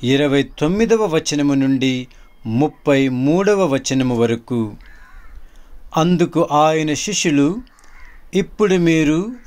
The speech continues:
దృష్టాంతములతో కాక స్పష్టముగా మాటలాడుచున్నారు. మీరు సర్వజ్ఞులనియు ఒకరు మిమ్ము అడుగనవసరము లేదనియు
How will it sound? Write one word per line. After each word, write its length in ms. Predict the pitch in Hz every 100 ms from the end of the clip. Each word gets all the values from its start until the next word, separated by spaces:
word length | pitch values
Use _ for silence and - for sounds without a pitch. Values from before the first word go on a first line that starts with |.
| -
దృష్టాంతములతో 1300 | 110 143 147 - 170 208 220 202 175 156 127 143 131
కాక 600 | - 131 131 131 202 262 - - - - -
స్పష్టముగా 1080 | - - 190 185 - 208 190 165 147 147 180 - 127
మాటలాడుచున్నారు. 1500 | 127 135 139 156 151 156 165 160 - 123 123 123 120 117 117 - - - - - - - - - - 127
మీరు 600 | 139 165 165 156 202 240 _ _ _ -
సర్వజ్ఞులనియు 1300 | - - 165 170 175 202 170 175 147 147 175 208 269 - _ - - - -
ఒకరు 400 | 117 139 196 208
మిమ్ము 420 | 226 247 247 214 - 151
అడుగనవసరము 920 | 175 208 185 131 170 - 214 233 226
లేదనియు 880 | 170 185 175 175 156 151 156 208